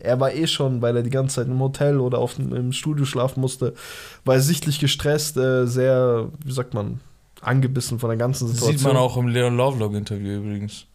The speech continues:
Speaker 1: Echt?
Speaker 2: Mhm.
Speaker 1: Der arme Mann. Naja, irgendwo. Was heißt der arme? Ja, ähm, und er wollte das dann persönlich klären, ist dann zu nach Hause gefahren, die haben geredet, geredet, hin und her, dies und das,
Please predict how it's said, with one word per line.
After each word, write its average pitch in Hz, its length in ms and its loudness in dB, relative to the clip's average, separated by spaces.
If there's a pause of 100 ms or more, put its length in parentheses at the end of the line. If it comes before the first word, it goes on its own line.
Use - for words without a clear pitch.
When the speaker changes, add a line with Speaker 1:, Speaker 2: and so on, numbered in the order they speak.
(180)
Speaker 1:
Echt? - 260 -4 (240)
Speaker 2:
Mhm. 107 320 -2 (580)
Speaker 1:
Der - 80 -4
arme 76 240 -6
Mann. 87 200 -6 (560)
Naja, 95 280 -2 (140)
irgendwo. 98 380 -6 (160)
Was - 160 -6
heißt 127 160 -2
der 82 60 -2
arme? 92 220 -4 (280)
Ja, 127 220 2 (320)
ähm, 123 420 2 (460)
und 127 580 4 (1300)
er 156 220 4
wollte 165 260 6
das 143 100 2
dann 139 140 2
persönlich 156 420 2
klären, 202 260 0 (440)
ist - 180 -4
dann 123 100 0
zu 123 160 -4
nach 113 140 0
Hause 156 240 0
gefahren, 147 400 -2
die 120 80 0
haben 110 140 0
geredet, 131 500 0
geredet, 120 480 -2
hin 123 140 -2
und 120 160 -4
her, 113 160 0
dies 117 220 -6
und 98 120 -8
das, 135 300 -2